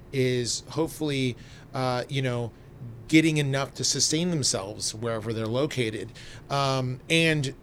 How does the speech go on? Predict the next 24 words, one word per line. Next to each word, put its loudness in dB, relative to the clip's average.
and, 0
you 2
know, 2
that 4
we 6
also 10
share 4
the, 4
the, 2
you 0
know, -4
the, 2
the 2
successes 0
of 0
our, 2
of 0
our 2
business, 2
um, 0
every 0
year 2
with, -4
um, -4